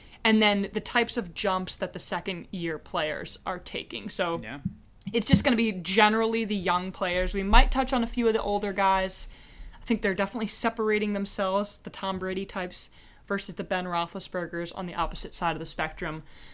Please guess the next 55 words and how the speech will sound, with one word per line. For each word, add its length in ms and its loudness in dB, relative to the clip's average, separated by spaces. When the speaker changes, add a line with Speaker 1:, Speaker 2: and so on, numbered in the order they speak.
Speaker 1:
But 140 2
Pat, 220 12
you 120 6
can 120 0
go 140 10
first. 380 2
Take 180 2
us 140 -2
wherever 240 2
you 160 2
wanna 180 0
go 180 -4
here. 200 -8
Speaker 2:
No, 260 2
so 140 -2
I'm 300 -2
excited. 300 2
I'm 80 4
gonna 120 0
go 120 2
with 120 0
the 40 -12
guy 200 2
that 140 0
we, 140 -2
we 180 -2
both 260 -4
wanna 200 -4
touch 280 -6
on. 160 -4
So 140 -4
if, 200 -6
if 200 -2
I'm 200 2
looking 200 -2
at 180 -2
second-year 500 -2
players 540 -6
here, 280 -10
and 120 -4
you 80 0
look 160 0
back 180 2
at 140 0
that 180 0
draft 320 -4
class, 300 -4
like, 160 -2
remember, 360 2
there 200 2
were 100 4
some 180 -4
top 300 0
wide 200 0
receivers 560 -8